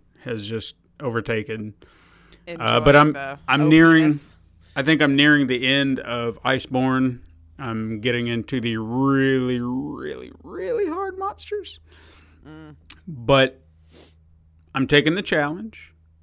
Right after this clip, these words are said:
Speaker 1: I'm, I'm really pushing through. I've gotten, like, the, the monster I'm at right now, or the Elder Dragon, should I say, if I wanna be more specific,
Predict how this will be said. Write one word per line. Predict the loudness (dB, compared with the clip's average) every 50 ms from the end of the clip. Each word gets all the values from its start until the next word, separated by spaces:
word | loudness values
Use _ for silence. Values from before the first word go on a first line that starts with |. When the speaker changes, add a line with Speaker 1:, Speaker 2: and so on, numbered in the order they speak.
| _ _ _ -14
Speaker 1:
I'm, | -8 -6 -6 -6 -6
I'm | -6 -6 -4 -4 -4 -4
really | -2 0 2 4 4 4 2 2 0 -2
pushing | -4 -4 -4 -4 -4 -2 -4 -6 -6
through. | -4 -2 0 2 2 2 2 0
I've | -4 -6 -4
gotten, | 0 0 0 0 0 0 0 0 0 -2 -4
like, | -6 -4 -4 -4 -4 -4 -2
the, | -2 0 0 0 -2 -4
the | -6 -4
monster | 0 2 2 2 2 0 -6 -4 -2 -2 -2 0
I'm | 0 0 2 2
at | 2 2 0
right | -2 -2 -2 -2 -2
now, | -4 -2 0 0 0 0 0 -2 -4 -8 -10
or | -8 -8 -8
the | -8 -8 -8 -4
Elder | -2 -2 0 -2 -4 -6 -4
Dragon, | -2 0 0 0 -2 -4 -6 -8
should | -8 -8 -8
I | -6 -6
say, | -6 -6 -6 -6 -6
if | -6 -8 -8
I | -8
wanna | -8 -8 -8 -8
be | -8 -8 -8
more | -8 -8 -8 -10
specific, | -12 -12 -14 -14 -10 -10 -10 -8 -8 -10 -10 -10 -16